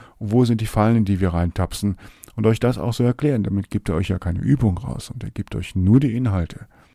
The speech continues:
Was habt ihr von einem Kuchenrezept, wenn da drin steht, ihr braucht Mehl und Milch und Eier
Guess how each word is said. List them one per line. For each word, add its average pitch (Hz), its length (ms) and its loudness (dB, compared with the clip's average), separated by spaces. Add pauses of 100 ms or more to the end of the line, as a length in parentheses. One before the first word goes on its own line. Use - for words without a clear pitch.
Was 104 220 0
habt - 180 2
ihr 135 60 6
von 113 180 4
einem 98 260 2
Kuchenrezept, 110 760 0
wenn 110 120 2
da 107 80 4
drin 110 220 -2
steht, - 180 -6
ihr 101 80 -2
braucht 101 280 0
Mehl 123 380 8
und 107 320 0
Milch 123 400 4
und - 220 -2
Eier 107 420 4